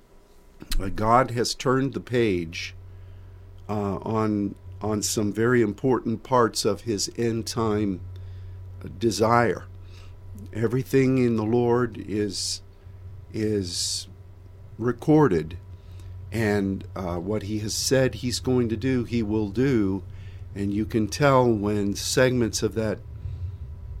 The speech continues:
time frame, as it adjusts, occur. And maybe you're a Christian, you've never looked at that,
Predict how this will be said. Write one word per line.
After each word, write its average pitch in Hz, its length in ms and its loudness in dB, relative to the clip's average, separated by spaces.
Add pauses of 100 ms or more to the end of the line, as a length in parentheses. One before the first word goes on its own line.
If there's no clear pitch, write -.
(140)
time 139 400 2
frame, 104 460 2
as 95 120 -4
it 101 120 -2
adjusts, 113 760 -2 (420)
occur. 117 640 -2 (1400)
And 123 380 2 (1500)
maybe 123 360 4
you're 131 120 6
a 120 40 0
Christian, 131 500 4
you've 113 120 6
never 107 520 4
looked 113 400 2
at - 160 0
that, 131 380 6